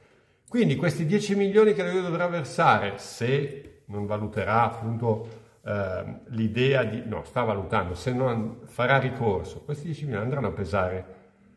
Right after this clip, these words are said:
sul mercato successivo? È certo che andranno a pesare, perché li deve togliere dal bilancio. Perché li deve togliere da quella cifra che era stata stanziata o per il mercato o per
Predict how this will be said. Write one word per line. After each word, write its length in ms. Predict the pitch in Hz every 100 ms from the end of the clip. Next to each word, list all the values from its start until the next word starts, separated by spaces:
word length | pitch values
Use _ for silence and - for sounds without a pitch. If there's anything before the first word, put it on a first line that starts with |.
| _
sul 200 | - 120
mercato 480 | 113 113 127 107 110
successivo? 880 | 107 - 101 - 110 87 87 - -
È 100 | 147
certo 280 | 185 -
che 60 | 87
andranno 260 | 85 85 82
a 40 |
pesare, 440 | 95 82 82 87 - _
perché 220 | 101 104
li 100 | 107
deve 220 | 110 120
togliere 340 | 117 127 120 127
dal 160 | 120
bilancio. 480 | 123 123 98 110 - - - _ _ _ _ _ _ _ _ _ _ _ _ _ _ _ _ -
Perché 200 | 107 120
li 100 | 117
deve 220 | 131 131
togliere 340 | 139 151 147
da 100 | 120
quella 220 | 117 127
cifra 640 | 120 - 160 135 147 139 165
che 120 | 131
era 120 | 113
stata 260 | 107 117 110
stanziata 1300 | - 143 139 139 110 113 110 135 151 - - - _
o 140 | 123 117
per 160 | 110
il 80 | 107
mercato 640 | 123 175 - 98 123 131
o 200 | 123 104
per 760 | - 95 98 120 143 147 - -